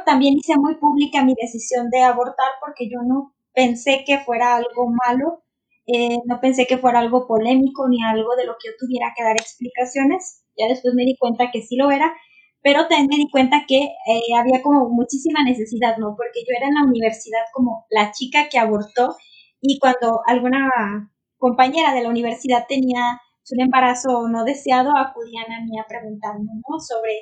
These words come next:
cómo había hecho yo para abortar. Entonces estuve haciéndolo así como que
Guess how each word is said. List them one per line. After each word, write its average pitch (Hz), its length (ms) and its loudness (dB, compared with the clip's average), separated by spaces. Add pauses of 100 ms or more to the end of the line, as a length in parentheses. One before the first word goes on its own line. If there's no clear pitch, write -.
(340)
cómo 285 200 4
había 277 300 4
hecho 254 200 -4
yo 226 320 -4
para 220 180 0
abortar. 202 440 -4
Entonces 254 380 -10
estuve 254 280 -2
haciéndolo 262 440 -2
así 247 200 -12
como 240 280 -4
que 220 100 -12